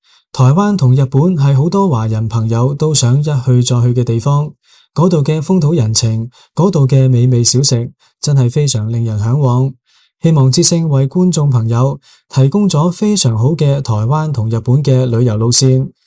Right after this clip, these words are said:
並且得到咗團友嘅一致好評。不購物、不拼團，十五人精品小團，而且係高品質服務。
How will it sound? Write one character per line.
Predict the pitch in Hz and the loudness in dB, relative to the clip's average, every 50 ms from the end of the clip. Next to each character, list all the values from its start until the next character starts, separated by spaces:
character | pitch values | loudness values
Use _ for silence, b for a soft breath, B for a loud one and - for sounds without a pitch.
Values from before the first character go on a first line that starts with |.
| _ _ _ _ | _ _ _ _
並 | - 156 156 151 | -2 0 0 0
且 | 135 151 156 175 | 0 0 0 0
得 | 180 208 196 | 0 -2 -2
到 | 185 - 151 147 143 | -2 -2 0 0 0
咗 | 131 135 131 156 170 | 2 2 0 0 -2
團 | - - 110 107 107 | -4 -4 -4 -4 -2
友 | 110 110 117 | -2 0 0
嘅 | 127 131 131 127 | 0 2 2 2
一 | 131 151 143 | 2 2 0
致 | 131 - 127 117 | 0 0 0 0
好 | 110 120 | 0 0
評。 | 131 - 117 107 104 107 110 123 - b b b b b b _ | 0 0 0 -2 -2 -4 -6 -10 -14 b b b b b b _
不 | - 156 | -6 -4
購 | 135 - 139 135 | -2 0 0 2
物、 | 135 131 127 | 2 2 0
不 | 131 - 165 156 | -2 -2 -6 -4
拼 | - 139 139 139 131 | -2 0 0 0 0
團， | - 113 107 110 113 120 - b b b b | 0 -2 -2 -4 -6 -8 -10 b b b b
十 | b - - 160 | b -2 -2 0
五 | 156 160 175 175 | 0 0 0 0
人 | 151 120 117 123 | 0 2 2 2
精 | 127 - 196 202 202 185 | 0 0 0 0 0 0
品 | 143 147 175 | 0 0 0
小 | 170 - 143 160 175 | 0 0 0 0 0
團， | - 113 107 110 113 120 B B B B B | 0 -2 -2 -2 -6 -8 B B B B B
而 | 131 127 131 | 2 2 2
且 | 127 - 190 | 4 2 2
係 | 185 175 143 139 135 | 2 2 2 0 0
高 | - 180 180 170 | 0 0 0 0
品 | 131 123 127 143 | 0 0 0 2
質 | 143 160 | 0 0
服 | 139 - 120 | -2 -2 0
務。 | 120 117 117 117 117 117 - - | 0 0 0 0 -2 -4 -6 -10